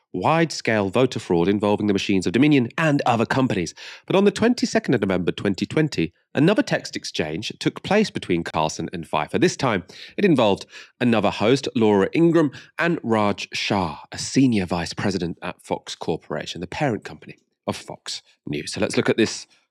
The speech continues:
conversation here. So Shah to Pfeiffer, "So many people openly denying the obvious that Powell is clearly full of it."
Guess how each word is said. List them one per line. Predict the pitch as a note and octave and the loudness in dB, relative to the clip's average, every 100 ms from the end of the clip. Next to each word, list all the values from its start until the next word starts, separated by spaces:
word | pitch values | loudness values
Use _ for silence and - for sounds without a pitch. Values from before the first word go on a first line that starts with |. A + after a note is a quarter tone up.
| _ | _
conversation | - A#2 G#2+ - G#2 F#2+ G2 | -2 0 2 0 0 0 -2
here. | F#2+ F#2+ C#3 _ _ - | 0 0 0 _ _ -4
So | F#2 | -2
Shah | - D3 C#3 | 0 0 0
to | C3+ A2+ | 0 -2
Pfeiffer, | A2 F#2+ - A#2 - | 0 0 0 -2 -2
"So | - G3 | 0 4
many | A3+ G#3+ | 4 4
people | D#3 B2+ - C#3+ | 2 2 0 2
openly | F#3 D#3+ A#2 F#2+ | 2 4 4 4
denying | F#2 E2+ E2+ | 2 2 2
the | E2+ | 2
obvious | E2+ F2+ E2 - | 2 2 0 0
that | - - | -4 -2
Powell | G2+ F#2 F2 | 0 2 0
is | - - | -2 -4
clearly | - A2+ G#2 F2+ | 2 2 4 2
full | A2+ | 2
of | G2+ | 2
it." | G2+ - | 2 0